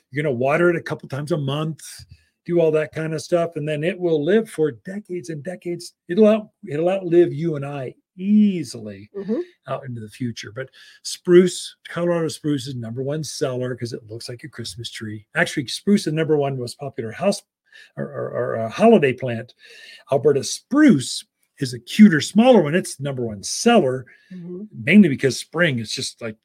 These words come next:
Speaker 1: we can't keep 'em in stock for container plants
Speaker 2: Mm-hmm.
Speaker 1: as a, as a foundation kind of plant. But they'll, they'll do great now too, tabletops, that kind of stuff.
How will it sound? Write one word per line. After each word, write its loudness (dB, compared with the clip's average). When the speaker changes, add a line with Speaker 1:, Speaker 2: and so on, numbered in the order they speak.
Speaker 1:
we -4
can't -10
keep -8
'em -6
in -8
stock -6
for -10
container 0
plants -14
Speaker 2:
Mm-hmm. -10
Speaker 1:
as -8
a, -6
as -8
a -12
foundation 0
kind -6
of -14
plant. -12
But -14
they'll, -4
they'll 2
do 2
great 2
now -6
too, 2
tabletops, -4
that -10
kind -10
of -10
stuff. -10